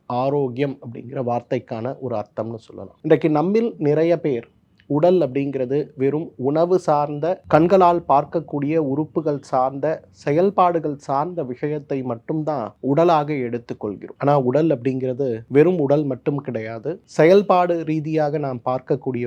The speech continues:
உறுப்புகள், செயல்பாடு ரீதியாக பார்க்க முடியாமல் இருந்தாலும் உடலுடைய செயல்பாட்டுக்கு உதவி செய்யக்கூடிய விஷயங்கள், பிராணம்னு சொல்லக்கூடிய நாம் விடுகின்ற மூச்சுக்காற்றிலிருந்து உடல் எடுத்துக்கொள்ளக்கூடிய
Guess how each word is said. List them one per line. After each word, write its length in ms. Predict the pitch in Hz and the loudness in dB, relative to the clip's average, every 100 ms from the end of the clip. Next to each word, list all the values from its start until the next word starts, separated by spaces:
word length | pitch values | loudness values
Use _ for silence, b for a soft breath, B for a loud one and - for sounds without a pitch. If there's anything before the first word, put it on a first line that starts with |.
| 113 | -4
உறுப்புகள், 460 | 117 123 143 120 131 _ - | -6 -6 -6 -6 -8 _ 0
செயல்பாடு 600 | 151 180 208 208 202 196 | 4 6 4 4 4 4
ரீதியாக 680 | 170 170 180 180 165 156 180 208 - | 0 0 -2 -2 -2 0 -2 -4 0
பார்க்க 360 | 143 185 185 220 | 2 2 2 0
முடியாமல் 540 | 185 175 196 196 196 175 | 0 0 0 0 0 -2
இருந்தாலும் 500 | 156 156 151 147 165 - 139 | -2 -2 -2 -4 -4 -8 -4
உடலுடைய 440 | 135 202 202 190 170 147 | 2 2 2 0 -2 -2
செயல்பாட்டுக்கு 680 | 147 160 160 151 143 147 190 147 | -4 -4 -4 -6 -4 -6 -4 -2
உதவி 260 | 131 170 185 | -2 -2 -2
செய்யக்கூடிய 500 | 165 156 143 139 123 123 113 | -4 -4 -6 -6 -6 -6 -8
விஷயங்கள், 500 | - 120 113 107 117 - | -8 -8 -8 -10 -2 6
பிராணம்னு 460 | 165 180 196 208 202 | 8 8 4 -2 -4
சொல்லக்கூடிய 460 | 156 151 151 143 147 | -2 -2 -2 -2 -2
நாம் 180 | 135 135 | -2 -2
விடுகின்ற 400 | 143 165 165 151 | 0 0 0 0
மூச்சுக்காற்றிலிருந்து 1120 | 127 156 185 208 - 156 143 147 139 135 147 175 139 131 | 0 -2 -2 -6 0 0 0 -2 -2 -2 -2 -4 -4 -2
உடல் 200 | 160 170 143 139 | 0 -2 -2 -2
எடுத்துக்கொள்ளக்கூடிய 840 | 160 170 160 139 127 - 120 | -2 -4 -4 -4 -6 -6 -6